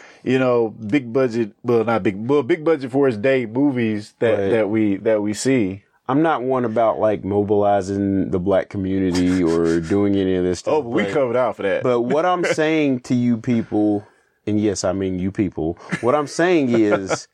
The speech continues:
Speaker 1: <laughs>
Speaker 2: if you want to see more black-oriented action superhero movies, please go see Black Panther.
Speaker 1: Oh, yeah.
Speaker 2: This is, this is the test right here. If you don't go out and see this movie, you have no right to complain about us not getting movies, 'cause, like, this is the one.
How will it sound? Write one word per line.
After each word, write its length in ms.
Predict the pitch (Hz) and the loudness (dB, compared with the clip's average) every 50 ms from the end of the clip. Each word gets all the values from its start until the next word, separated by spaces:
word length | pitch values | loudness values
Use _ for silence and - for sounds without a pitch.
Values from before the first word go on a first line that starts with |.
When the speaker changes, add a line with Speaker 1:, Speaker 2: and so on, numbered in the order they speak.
| - - - - | -18 -16 -16 -16
Speaker 1:
<laughs> 240 | - - - - - | -16 -18 -14 -4 0
Speaker 2:
if 160 | 131 113 113 | 0 0 2
you 200 | 131 147 175 196 | 2 2 2 2
want 360 | 220 220 214 214 202 185 - | 2 2 2 2 2 0 -4
to 80 | - 156 | -8 -10
see 400 | - - - 156 156 160 151 131 | -8 -4 -2 -2 0 0 0 0
more 400 | 127 120 120 117 113 110 107 95 | 0 2 2 2 2 0 0 -2
black-oriented 1700 | 87 - 107 104 107 110 110 110 117 120 123 - - - - _ - 113 113 110 113 110 110 107 104 104 101 98 95 95 95 - _ - _ - | -6 -6 -4 -2 0 0 2 2 0 0 -2 -6 -12 -20 -18 _ -2 0 2 2 2 2 2 2 2 0 2 2 2 0 0 -2 _ -14 _ -4
action 480 | - 101 98 98 - - - 104 101 98 | -2 -2 -2 -2 -4 -6 -4 -2 -2 -2
superhero 640 | 90 - - 113 98 85 98 92 95 95 90 90 90 | -4 -2 -2 -2 0 0 -2 -2 0 2 2 2 2
movies, 540 | 90 90 90 90 87 85 87 85 82 80 - _ - - _ _ - | 2 0 0 2 2 2 2 0 0 -2 -6 _ -20 -20 _ _ -12
please 720 | - - 131 123 123 131 127 127 127 123 123 120 117 107 | -4 -2 0 2 2 2 4 4 4 4 4 2 0 0
go 240 | 98 - 107 104 104 | 0 2 2 2 2
see 220 | 101 - 113 107 98 | 0 -2 -2 -2 -2
Black 380 | 87 98 98 95 90 85 - | 0 0 2 2 0 0 -4
Panther. 440 | - 107 95 90 82 71 78 78 78 | -6 -4 -4 -4 -4 -4 -4 -4 -2
Speaker 1:
Oh, 160 | - 104 101 98 | 0 2 2 2
yeah. 320 | 90 85 78 71 69 104 | 2 2 2 0 0 -2
Speaker 2:
This 320 | 104 127 147 165 170 - | 0 2 2 2 0 0
is, 240 | 165 147 131 120 104 | 0 0 0 -2 -4
this 340 | 69 104 113 135 143 143 143 | -6 -2 0 0 0 0 0
is 280 | 143 135 127 120 107 104 | 0 0 2 0 0 0
the 120 | 113 104 | 0 0
test 420 | - - 139 123 113 98 - - | 0 0 2 2 2 0 0 -2
right 280 | - 98 95 98 92 87 | 0 0 2 2 0 -2
here. 400 | 101 104 92 82 73 73 80 - _ _ _ _ _ _ - | -2 -2 -2 -2 -2 -4 -8 -12 _ _ _ _ _ _ -2
If 220 | 98 92 85 - | -2 -2 -2 -4
you 140 | 95 101 104 | -4 -4 -2
don't 240 | 107 117 135 156 151 | 0 0 0 0 0
go 140 | 151 151 147 | 0 0 2
out 100 | 147 147 | 0 0
and 100 | 139 123 | -2 -6
see 200 | - - 139 135 | -6 -4 -4 -2
this 180 | 131 131 120 127 | -2 -2 -2 -2
movie, 320 | 120 117 117 110 104 107 | 0 0 0 0 -2 -2
you 180 | 104 107 110 107 | 0 0 0 0
have 140 | 95 90 | 0 -2
no 220 | 98 98 98 104 110 | -2 -2 0 2 2
right 280 | 113 110 110 110 101 | 2 2 2 0 -2
to 80 | - - | -6 -12
complain 480 | - 104 98 87 101 104 101 98 95 92 | -8 -8 -6 -4 -2 -2 0 0 0 0
about 280 | 85 90 90 87 87 | 0 2 2 2 2
us 180 | 90 87 - - | 0 -2 -2 -2
not 220 | 101 90 82 87 | 0 0 0 0
getting 220 | 87 95 87 87 90 | 0 -2 0 0 0
movies, 340 | 92 90 85 82 85 80 80 | 2 2 2 0 0 -4 -2
'cause, 180 | - 92 80 | -2 0 2
like, 180 | 85 85 80 78 | 2 2 2 0
this 340 | 85 87 90 95 120 147 156 | -2 -4 0 2 2 2 2
is 140 | 156 135 131 | -2 -2 0
the 80 | 131 117 | 0 2
one. 520 | 117 117 117 113 104 95 85 80 78 82 | 2 2 2 2 2 0 -4 -6 -10 -14